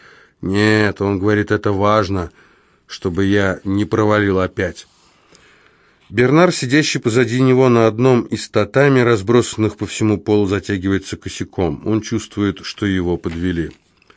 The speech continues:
«Ты что, серьезно не летишь?» — спрашивает он, и голос выдает его обиду.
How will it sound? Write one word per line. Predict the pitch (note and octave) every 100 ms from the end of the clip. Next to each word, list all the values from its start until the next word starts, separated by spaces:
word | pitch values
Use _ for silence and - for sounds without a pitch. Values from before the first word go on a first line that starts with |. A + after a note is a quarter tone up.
| _ _
«Ты | -
что, | B2 - A2+ F2
серьезно | - - A2 C3 E3 D#3+
не | C#3+ A#2+
летишь?» — | G#2+ G#2+ G2
спрашивает | - G2 F#2 - F#2 -
он, | A2+ G#2
и |
голос | E2+ G#2 G2+ -
выдает | F#2 F2+ F#2 F2
его | F2+ F#2
обиду. | F#2+ F2 F2 D#2+ D2+